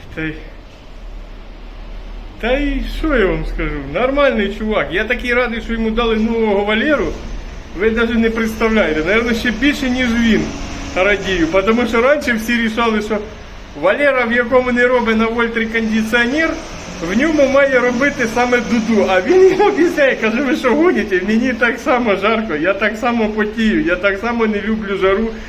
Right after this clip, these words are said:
як і ви». Вони кажуть: «Та не видумуй, ти з Африки, то ти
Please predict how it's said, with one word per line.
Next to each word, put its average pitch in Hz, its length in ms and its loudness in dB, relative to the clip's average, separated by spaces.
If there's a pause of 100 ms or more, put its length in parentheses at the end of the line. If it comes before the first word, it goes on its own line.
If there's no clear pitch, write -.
(140)
як 196 260 -2
і 226 80 0
ви». 214 180 4 (320)
Вони 208 160 -4
кажуть: 247 300 -4
«Та 254 120 2
не 262 160 2
видумуй, 220 500 0
ти 196 200 -2
з 185 60 -2
Африки, 220 520 0
то 185 160 0
ти 196 320 -4